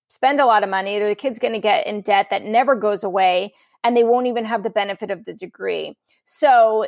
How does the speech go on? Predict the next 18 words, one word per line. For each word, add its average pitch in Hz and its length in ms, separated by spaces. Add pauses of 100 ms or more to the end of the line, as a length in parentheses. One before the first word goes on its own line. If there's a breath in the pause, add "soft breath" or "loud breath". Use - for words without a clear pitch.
you 247 140
know, 226 120
if 226 140
a 254 60
kid 277 240
really 254 280
doesn't 240 440
seem 233 500 (320)
interested 311 480
and 226 120
the 202 40
parent 247 440
is 202 140
very 226 460
interested 247 540
in 196 120
that 196 300
path, 254 400